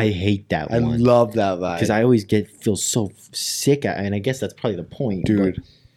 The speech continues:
Speaker 2: I felt sick the whole night last night 'cause I had
Speaker 1: From, was it the
Speaker 2: barbecue.
Speaker 1: same type of ride?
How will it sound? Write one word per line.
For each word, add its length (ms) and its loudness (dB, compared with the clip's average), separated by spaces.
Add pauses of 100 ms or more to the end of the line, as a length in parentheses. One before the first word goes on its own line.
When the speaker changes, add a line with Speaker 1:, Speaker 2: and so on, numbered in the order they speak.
(120)
Speaker 2:
I 140 0
felt 280 0
sick 320 -4
the 80 -2
whole 260 -2
night 220 -2
last 280 -4
night 280 2 (600)
'cause 180 -4
I 180 4
had 420 -2
Speaker 1:
From, 140 -10
was 20 -10
it 80 -14
the 60 -20
Speaker 2:
barbecue. 500 0
Speaker 1:
same 180 0
type 20 -8
of 200 -4 (280)
ride? 440 -6